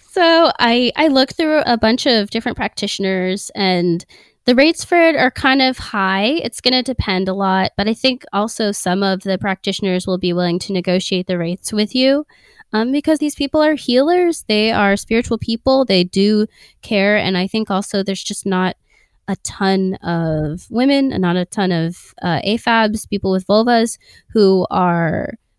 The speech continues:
out here, you know, searching for sex work or body work. They're gonna call it body work in this instance too. This is largely, like, legal stuff too, to prevent them from,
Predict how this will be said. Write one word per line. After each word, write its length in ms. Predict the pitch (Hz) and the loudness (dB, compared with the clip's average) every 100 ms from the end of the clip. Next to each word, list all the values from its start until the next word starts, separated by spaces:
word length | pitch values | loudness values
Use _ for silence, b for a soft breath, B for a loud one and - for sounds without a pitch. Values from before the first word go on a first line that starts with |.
| _ - | _ 2
out 140 | 262 | 2
here, 320 | 285 262 226 226 _ | 4 2 2 0 _
you 140 | 247 240 | 0 2
know, 100 | 202 | 2
searching 340 | 220 226 226 | 0 0 -2
for 140 | - | -2
sex 340 | 214 226 269 - | -2 -2 -4 -4
work 460 | 180 190 - - - - | -6 -6 -12 -20 -16 0
or 120 | 214 | 2
body 380 | 208 208 226 180 | 4 2 2 0
work. 300 | 160 - - | -2 -6 -2
They're 100 | 208 | 0
gonna 120 | 247 240 | 2 0
call 180 | 214 | 0
it 100 | 190 | 0
body 280 | 196 185 175 | 4 4 2
work 240 | 160 180 - | 0 -2 -4
in 100 | 165 | -6
this 180 | 170 | -4
instance 520 | 170 175 - - - - | -6 -6 -10 -10 -10 -10
too. 300 | - - - _ _ b b b b | -10 -12 -14 _ _ b b b b
This 220 | 202 214 | -4 -2
is 260 | 208 190 - _ _ - | -4 -4 -10 _ _ -4
largely, 720 | 220 240 240 254 233 226 214 - | 2 4 2 2 4 4 2 0
like, 200 | 180 - | -2 -2
legal 520 | 220 285 254 247 240 | 2 2 4 4 4
stuff 380 | 247 - 220 - | 0 0 0 -2
too, 460 | - 208 196 202 214 | -2 2 4 2 0
to 120 | 220 | -4
prevent 380 | 196 185 175 190 | -6 -2 -2 0
them 240 | 180 180 | 0 0
from, 480 | 180 175 165 160 | -2 -2 0 0